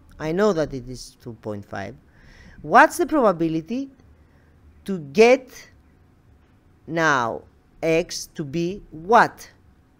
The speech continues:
X should be bigger or equal than two, because here they say that it's three. In my case,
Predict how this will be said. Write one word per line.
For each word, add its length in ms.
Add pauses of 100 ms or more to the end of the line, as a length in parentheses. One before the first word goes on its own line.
(760)
X 540 (100)
should 320
be 140
bigger 720
or 200
equal 640
than 280
two, 500 (140)
because 480 (560)
here 640 (160)
they 220
say 420
that 240
it's 280
three. 360 (840)
In 220
my 220
case, 440